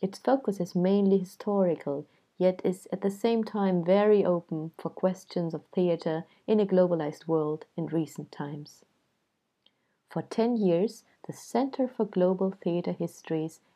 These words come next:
at L M U Munich has been an interdisciplinary hub for researchers, practitioners, and students interested in the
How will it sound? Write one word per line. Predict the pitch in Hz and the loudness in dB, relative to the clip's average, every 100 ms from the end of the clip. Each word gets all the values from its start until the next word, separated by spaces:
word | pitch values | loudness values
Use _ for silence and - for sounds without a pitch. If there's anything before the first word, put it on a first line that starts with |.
| - | -10
at | 170 | -6
L | - 196 | -2 0
M | 220 | 0
U | 190 180 | 0 0
Munich | 170 170 165 156 156 - _ _ | 0 -2 -2 -4 -6 -14 _ _
has | 175 180 | -6 -4
been | - 160 | -4 -4
an | 151 - | -4 -6
interdisciplinary | 170 - 156 - 247 - 254 226 196 165 165 | -8 -4 -4 -2 -2 -2 0 2 2 0 -2
hub | 175 170 - | -2 -6 -4
for | 165 | -2
researchers, | 147 143 - 190 196 180 175 - - _ | -2 -2 0 0 0 -4 -4 -8 -20 _
practitioners, | - 240 - - 196 - 170 165 165 _ _ - | -4 -4 -4 -6 -4 -2 -4 -4 -6 _ _ -4
and | 185 | -2
students | - - 214 185 170 - | -2 0 0 0 -2 -2
interested | 233 233 190 - 160 | -2 -2 -6 -2 -2
in | 165 | -2
the | 151 | -4